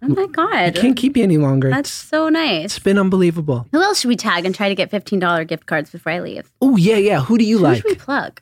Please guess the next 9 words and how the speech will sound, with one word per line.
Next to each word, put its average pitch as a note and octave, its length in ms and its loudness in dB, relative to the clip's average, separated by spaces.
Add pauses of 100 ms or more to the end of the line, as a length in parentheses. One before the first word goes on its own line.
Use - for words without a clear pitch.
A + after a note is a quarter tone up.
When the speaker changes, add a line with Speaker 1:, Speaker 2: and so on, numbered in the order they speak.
(440)
Speaker 1:
<laughs> - 420 -16
Speaker 2:
Let's E3 220 0
do. D#3 160 4
Who F#3 180 2
are A3 40 2
you G3+ 160 2
into E3 280 0
right A2+ 200 -2
now? G2+ 260 -10